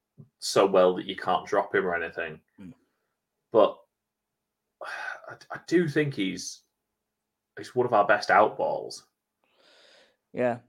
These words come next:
Speaker 2: As I say, it's one of them that you, you could play him up front. Like, I would al-,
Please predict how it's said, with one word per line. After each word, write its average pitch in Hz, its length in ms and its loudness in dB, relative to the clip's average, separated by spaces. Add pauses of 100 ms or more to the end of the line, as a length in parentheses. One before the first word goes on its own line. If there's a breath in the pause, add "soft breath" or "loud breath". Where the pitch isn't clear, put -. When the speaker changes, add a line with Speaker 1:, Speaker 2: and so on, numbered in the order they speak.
(680)
Speaker 2:
As 190 220 4
I 196 40 10
say, 185 140 10
it's 196 160 -4
one 220 140 8
of 165 80 2
them 139 160 6
that 127 240 2
you, 170 280 -2
you 202 180 -4
could 220 360 2
play 165 240 4
him 131 240 -2 (260)
up 127 120 -6
front. 135 320 -2
Like, 127 200 -4 (480 soft breath)
I 190 60 6
would 208 180 10
al-, 202 220 8